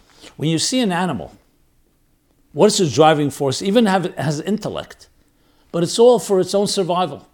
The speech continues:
its own needs, to breed, to protect its young, to hunt. So it's a primarily, when we say animal, it's primarily impulsive. But as we're gonna learn in a moment, the impulses of the heart also affect the mind.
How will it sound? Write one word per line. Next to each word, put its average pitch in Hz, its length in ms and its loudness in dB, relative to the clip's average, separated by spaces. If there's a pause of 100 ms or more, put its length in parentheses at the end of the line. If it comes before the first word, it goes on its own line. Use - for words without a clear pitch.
(120)
its 139 160 -8
own 180 180 2
needs, 165 440 -4 (520)
to 143 100 -4
breed, 160 580 -2 (280)
to - 100 -12
protect 143 460 -6
its 151 180 -8
young, 185 400 -2 (1040)
to 147 100 -2
hunt. 196 440 0 (2500)
So 196 200 2
it's - 100 2
a 202 80 4
primarily, 226 840 0 (280)
when 160 120 0
we 170 80 -2
say 185 220 -2
animal, 165 300 -2
it's 202 80 -6
primarily 214 480 0
impulsive. - 680 -6 (1120)
But 135 120 -2
as 143 160 2
we're 156 60 -2
gonna 180 180 2
learn 214 180 2
in 214 60 0
a 208 40 0
moment, 214 360 2
the 151 180 -4
impulses 175 540 -2
of 131 140 -4
the 165 100 -4
heart 220 260 0
also 190 300 0
affect 160 320 -6
the 185 80 -4
mind. 220 380 -6